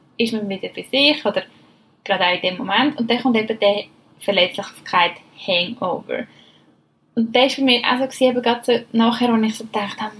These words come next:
"Mann, wie peinlich, wieso habe ich jetzt so müssen brüllen?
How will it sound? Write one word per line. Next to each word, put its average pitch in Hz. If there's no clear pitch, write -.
"Mann, 220
wie 220
peinlich, 208
wieso 214
habe 202
ich 208
jetzt 202
so 208
müssen 202
brüllen? 196